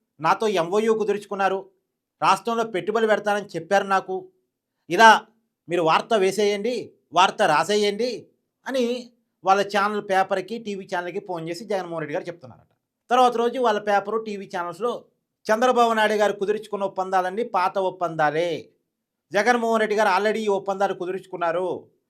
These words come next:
ఈ పారిశ్రామికవేత్తలు already జగన్మోహన్ రెడ్డి గారికి కలిశారు" అని వార్త రాసేస్తున్నారు. ఎంత విచిత్రం అండి, ఎంత కామెడీ అండి. నిజానికి జగన్మోహన్ రెడ్డి గారితో కనుక అదే పారిశ్రామికవేత్తలు కలిసి ఒప్పందాలు చేసుకుని ఉండుంటే ఇవాళ ఆంధ్రప్రదేశ్లో already వాళ్ళు ల్యాండ్ అయ్యి ఉండేవాళ్ళు,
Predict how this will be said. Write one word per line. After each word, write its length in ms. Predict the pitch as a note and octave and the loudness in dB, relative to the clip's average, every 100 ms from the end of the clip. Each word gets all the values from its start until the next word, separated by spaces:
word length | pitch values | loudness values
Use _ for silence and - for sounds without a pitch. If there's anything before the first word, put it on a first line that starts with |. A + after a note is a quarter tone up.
| _ - | _ -6
ఈ 180 | G3+ A3+ | -6 2
పారిశ్రామికవేత్తలు 720 | G#3 A3 A3 A3+ G#3+ G#3+ G#3 | 2 2 2 0 0 -6 -2
already 360 | F#3+ G3 G#3+ G#3+ | 0 0 0 -2
జగన్మోహన్ 380 | F#3 G3+ G3+ G3 | -2 -2 -2 -4
రెడ్డి 160 | G3 | -2
గారికి 240 | F#3+ F3+ F3 | -4 -4 -4
కలిశారు" 760 | F3+ G3 G3+ F#3 F#3 G3+ E3 - _ - | -6 -4 -2 0 0 -2 -6 -12 _ -6
అని 100 | B3 | -2
వార్త 300 | G#3 G3+ F3 | 0 -2 -4
రాసేస్తున్నారు. 600 | D3+ - A#2+ _ G2+ _ _ _ _ - | -6 -6 -16 _ _ _ _ _ _ -8
ఎంత 280 | D3+ E3 F#3 | -8 -2 -2
విచిత్రం 460 | C#3 D#3+ D#3+ F#3 | -2 -6 -4 -2
అండి, 180 | F3+ G3 | -2 -2
ఎంత 260 | F3 C#3+ D3 | -6 -6 -8
కామెడీ 440 | - B2+ D3 D#3 | -4 -4 -4 -4
అండి. 300 | D3 D3 D#3+ _ _ _ - | -6 -10 -18 _ _ _ -6
నిజానికి 360 | D3+ B3+ C4+ B3+ | 2 4 2 0
జగన్మోహన్ 520 | A3 B3 B3 B3 A#3+ | 0 0 -2 0 0
రెడ్డి 180 | A3+ A3+ | -2 0
గారితో 320 | A3 G#3+ G#3+ | 0 0 -4
కనుక 260 | G#3 G#3+ | -4 -4
అదే 260 | F#3 D3 A#3+ | -2 0 0
పారిశ్రామికవేత్తలు 760 | A#3+ G#3 G#3 G3+ G3 G3 F#3 F3+ | 0 -2 -2 -6 -8 -10 -10 -4
కలిసి 340 | F3+ G3+ G#3+ | -2 -2 -4
ఒప్పందాలు 520 | F#3 F#3+ F#3 E3+ D#3+ | -6 -6 -4 -4 -4
చేసుకుని 320 | F3+ F3 F#3+ | -10 -10 -12
ఉండుంటే 640 | E3+ D#3+ D#3+ C#3+ F#3 A#3+ - _ _ _ | -10 -8 -8 -4 -4 -4 -8 _ _ _
ఇవాళ 360 | C#3+ A3 A#3 A3 - _ | 2 4 6 4 0 _
ఆంధ్రప్రదేశ్లో 580 | D#3+ A3+ A#3 A3+ A3 A#3 | -4 -2 -2 -4 -4 -2
already 380 | G3+ G3+ A#3+ B3 | 0 2 2 2
వాళ్ళు 160 | A3+ E3 | 2 2
ల్యాండ్ 280 | E3+ A3+ | 0 2
అయ్యి 120 | B3 A3 | 0 0
ఉండేవాళ్ళు, 380 | - C3+ G#2 | -4 -6 -6